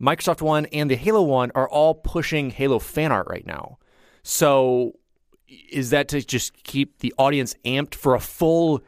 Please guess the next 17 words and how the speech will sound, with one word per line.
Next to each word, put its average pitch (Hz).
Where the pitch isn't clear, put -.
year? 160
Or 190
are 147
we 147
actually 135
seeing 143
that 113
maybe 127
it's 147
gonna 160
be 156
a 160
Q 175
one, 170
Q 170
two, 175
like, 135